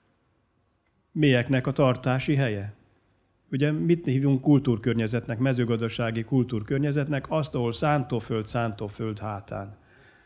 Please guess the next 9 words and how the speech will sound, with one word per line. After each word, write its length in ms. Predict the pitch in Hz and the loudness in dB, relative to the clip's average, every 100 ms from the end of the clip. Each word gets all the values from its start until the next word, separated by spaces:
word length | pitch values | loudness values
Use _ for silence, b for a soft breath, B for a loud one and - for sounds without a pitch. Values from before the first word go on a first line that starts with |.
| b b b b b b b b b b b b b _ _ _ _ _ _ - | b b b b b b b b b b b b b _ _ _ _ _ _ -2
De 240 | 139 151 | 4 6
igazából 760 | 170 151 127 131 127 123 135 | 8 6 6 4 4 4 4
a 120 | 131 131 | 6 6
méheknek 500 | 143 143 139 151 160 | 4 4 2 0 2
ez 120 | 156 | 2
nem 160 | 233 | 2
egy 160 | 139 123 | 4 4
egészséges 640 | 120 123 - 131 123 110 | 4 2 2 2 2 0
környezet, 680 | - 131 123 123 139 147 - | 2 2 4 2 0 -4 -12